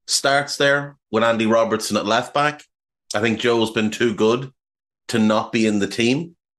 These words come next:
And I think if Klopp has to pick between Connor Bradley and Andy Robertson, he will go with Andy Robertson. Now, Bradley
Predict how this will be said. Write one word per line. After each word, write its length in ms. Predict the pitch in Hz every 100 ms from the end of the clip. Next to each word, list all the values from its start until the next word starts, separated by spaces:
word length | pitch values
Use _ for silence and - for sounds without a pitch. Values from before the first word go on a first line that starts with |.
| _ _ _ _ -
And 120 | 117
I 100 | 120
think 220 | 131 120
if 160 | 113 -
Klopp 280 | 131 120 -
has 300 | 117 113 -
to 100 | 113
pick 280 | 120 120 -
between 680 | 107 120 107 101 98 87 -
Connor 240 | - 107 95
Bradley 420 | 110 104 95 95
and 80 | 101
Andy 220 | 98 95
Robertson, 500 | 107 107 - - 92
he 120 | 95
will 200 | 95 90
go 400 | 95 95 87 87 _ _ _ _ -
with 160 | 107
Andy 240 | 107 101 92
Robertson. 680 | 107 117 98 - 85 73 - _ _ _ _ _ _ _ _ -
Now, 300 | 110 107 98
Bradley 680 | - - 117 110 107 90 -